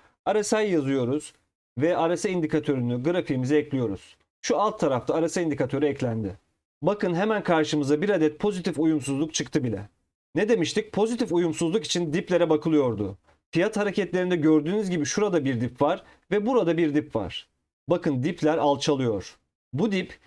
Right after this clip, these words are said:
kendisinden önce gelen şu dipten daha alçak seviyede. Buraya daha net belirlemek adına bir adet trend çizgisi çizebiliriz. Şu şekilde. R S I'ye baktığımızda ise dipler azalmıyor, tam tersi artıyor. Buraya da bir adet trend çizgisi çizelim daha net görmek adına.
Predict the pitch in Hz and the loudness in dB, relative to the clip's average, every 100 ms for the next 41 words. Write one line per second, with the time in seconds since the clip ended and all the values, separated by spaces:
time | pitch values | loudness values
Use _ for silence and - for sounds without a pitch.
0 | _ _ 170 156 156 185 208 170 175 175 | _ _ 0 0 0 -2 0 0 0 0
1 | 175 170 156 - 214 190 - 165 165 165 | 0 0 0 -2 -2 -2 0 0 2 2
2 | 160 135 147 131 143 117 113 98 104 - | 2 2 -2 0 -2 0 -2 -2 -8 -14
3 | _ _ _ - 202 247 208 165 190 214 | _ _ _ -4 2 2 2 2 2 0
4 | 170 170 170 170 185 170 135 143 214 196 | 0 2 2 0 0 0 0 0 2 2
5 | 151 151 180 170 - 131 127 151 147 143 | 0 0 -2 -2 -4 -4 -4 -4 -2 0
6 | 127 110 95 - - _ _ _ _ - | 0 -2 -6 -10 -18 _ _ _ _ -10
7 | - 131 - 113 113 127 151 _ _ _ | -4 -4 -2 -2 -2 -2 -6 _ _ _
8 | _ _ _ _ 139 147 147 220 220 185 | _ _ _ _ 0 2 2 2 2 0
9 | 196 185 185 240 185 147 120 151 - 143 | 0 -2 0 -2 -2 -2 -2 -4 2 2
10 | 156 139 131 151 143 127 139 156 175 196 | 2 0 2 2 2 0 0 -2 -2 -2
11 | - 131 - 143 127 - 117 90 - _ | 0 -2 0 0 -2 -2 -4 -4 -10 _
12 | _ _ - 165 214 185 156 180 147 147 | _ _ -4 2 2 2 2 2 0 0
13 | 160 156 - 143 131 135 135 123 120 139 | 0 -2 -2 -6 -4 -2 -2 0 0 0
14 | 131 135 131 131 - 120 123 120 110 101 | -2 -2 -2 -2 0 0 0 -2 -4 -6
15 | 95 | -8